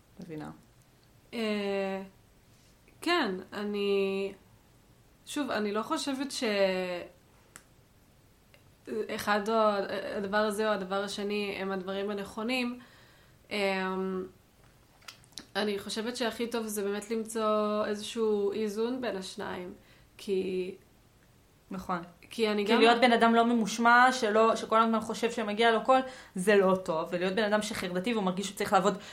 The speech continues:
Speaker 1: כל כך קשה כדי להשיג כל הזמן את מה שהוא רוצה, זה גם לא טוב. צריך לדעת
Speaker 2: כן.
Speaker 1: למצוא את דרך המלך, את האמצע.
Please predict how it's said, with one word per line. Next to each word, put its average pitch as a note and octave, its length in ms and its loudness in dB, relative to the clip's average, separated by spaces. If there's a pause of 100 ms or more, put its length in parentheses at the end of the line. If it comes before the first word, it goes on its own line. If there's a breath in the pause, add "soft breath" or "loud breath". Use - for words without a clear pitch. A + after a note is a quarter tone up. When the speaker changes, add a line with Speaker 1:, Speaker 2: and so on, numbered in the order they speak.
Speaker 1:
כל G3 200 -2
כך A3 260 2
קשה A#3 180 2
כדי A#3 160 4
להשיג F#3 360 4
כל F#3 120 6
הזמן F3+ 300 4
את F3+ 80 -6
מה F#3 80 -2
שהוא F#3 180 -4
רוצה, G#3 300 0
זה G3+ 100 -4
גם B3+ 260 6
לא F#3+ 80 2
טוב. E3 260 -2
צריך F#3 220 -4
לדעת G3+ 160 0
Speaker 2:
כן. G#3 100 -2
Speaker 1:
למצוא G3+ 200 2
את G3 60 0
דרך G3+ 260 -2
המלך, G#3+ 400 2
את D#3+ 120 -8
האמצע. G3+ 420 0